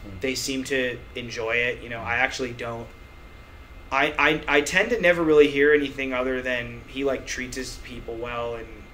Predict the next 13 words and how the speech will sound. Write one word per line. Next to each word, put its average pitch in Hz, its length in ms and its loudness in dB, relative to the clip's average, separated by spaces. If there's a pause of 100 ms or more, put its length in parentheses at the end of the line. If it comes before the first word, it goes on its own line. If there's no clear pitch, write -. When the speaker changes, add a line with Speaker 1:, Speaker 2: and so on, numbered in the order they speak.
Speaker 1:
Hmm. 101 140 -12
Speaker 2:
obviously 131 460 0
he's 120 140 -8
a 117 40 -12
creative, 117 760 -4
like, 117 200 -4 (680)
you 113 100 -14
know, - 120 -14 (220)
genius, 123 560 -6
and 104 240 -10
he's 127 180 -6
always 127 300 2
doing 127 440 -2